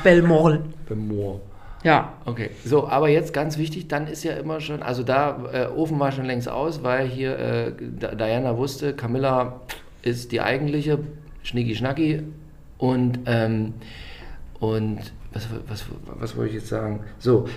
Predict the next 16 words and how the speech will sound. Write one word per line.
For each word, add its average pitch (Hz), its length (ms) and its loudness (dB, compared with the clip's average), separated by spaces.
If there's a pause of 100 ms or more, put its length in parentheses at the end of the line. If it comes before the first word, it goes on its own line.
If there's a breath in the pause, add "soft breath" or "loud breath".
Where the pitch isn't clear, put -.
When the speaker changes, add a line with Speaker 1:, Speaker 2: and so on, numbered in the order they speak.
(120)
Speaker 2:
und 120 100 2
dann 147 120 4
ist 151 120 0
ja 143 80 2
immer 135 220 0
bei 110 160 0
Harry, 151 600 0
dass 156 300 -4
der 143 220 -2
aussieht 147 260 -2
wie 143 60 -2
der 127 160 2
Rittmeister. 92 680 -2 (140)
Speaker 1:
Mhm. 156 680 4 (420)
James 160 320 4
Hewitt. 170 400 6